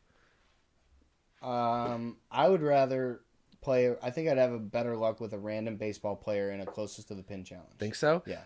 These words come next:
Speaker 2: I feel like all baseball players, especially pros, are, like, kinda low-key, like, really good at, at golf somehow. Whereas
Speaker 1: I
Speaker 2: football
Speaker 1: disagree.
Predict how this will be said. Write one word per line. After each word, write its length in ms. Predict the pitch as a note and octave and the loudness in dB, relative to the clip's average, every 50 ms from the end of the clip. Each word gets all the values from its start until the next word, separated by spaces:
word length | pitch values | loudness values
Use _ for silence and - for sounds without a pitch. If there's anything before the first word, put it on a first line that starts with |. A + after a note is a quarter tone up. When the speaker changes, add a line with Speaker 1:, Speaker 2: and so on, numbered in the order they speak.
| - | -12
Speaker 2:
I 40 | _ | _
feel 140 | - F3 F#3 | 2 4 4
like 160 | F#3+ F#3 - _ - - | 4 2 0 _ -2 2
all 180 | B2+ C3+ C#3+ | 2 4 4
baseball 380 | C#3+ C3 B2 B2 - - C3 C3 | 4 2 0 0 0 -2 -4 -2
players, 320 | - D3+ D3 D3+ D3+ C#3+ | 0 0 2 2 2 0
especially 320 | - - C#3 C3+ - B2+ A2+ | 0 -2 -4 -2 -2 -4 -4
pros, 280 | - - A#2 A#2 A#2+ | -2 0 0 0 0
are, 80 | A#2+ G2+ | 0 -2
like, 160 | - F#2+ - | -4 -6 -8
kinda 380 | - A#2 A2 G#2 G2 F#2+ F2 - - | -8 -6 -6 -6 -6 -8 -10 -10 -6
low-key, 340 | G2 G2 F#2+ - - G#2+ G2 | -4 -4 -4 -4 -4 -4 -4
like, 220 | F#2 F2 F2 - - - | -4 -6 -8 -12 -10 -6
really 240 | G2+ G2 F#2 F#2 F#2 | -2 -2 -2 -2 -4
good 160 | - - - | -6 -8 -8
at, 120 | - - _ _ _ _ _ _ | -10 -12 _ _ _ _ _ _
at 140 | - D#2 D2+ | -12 -10 -8
golf 240 | - - B1+ - - | -8 -8 -8 -8 -10
somehow. 360 | - - - - - - - - _ _ _ _ _ _ _ _ _ _ _ - - | -12 -12 -12 -12 -12 -12 -14 -16 _ _ _ _ _ _ _ _ _ _ _ -6 0
Whereas 200 | G#2+ A2+ A2 A2+ | 2 4 4 4
Speaker 1:
I 60 | A#2 | 4
Speaker 2:
football 260 | B2+ D#3 - D#3+ C#3 | 2 4 4 4 2
Speaker 1:
disagree. 80 | - | 4